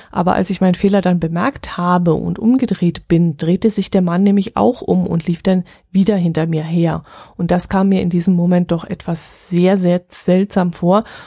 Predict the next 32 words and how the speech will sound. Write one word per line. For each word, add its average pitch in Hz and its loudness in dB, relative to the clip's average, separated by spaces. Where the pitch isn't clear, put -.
Und 175 -2
dann 175 0
habe 185 4
ich 190 2
es 190 0
so 180 2
ein 180 0
bisschen 196 2
mit 180 2
der - -4
Angst 160 -6
zu 170 0
tun 156 -4
gekriegt. - -4
Ja, 202 2
das 196 2
war 202 4
dann 196 4
wohl 180 4
doch 202 2
so 262 2
ein 220 4
bisschen 214 0
komischer 196 0
Zufall, 285 0
dass 277 -2
der 247 0
Mann 247 0
da 233 -2
falsch 240 -2
gelaufen 240 0
war, 226 4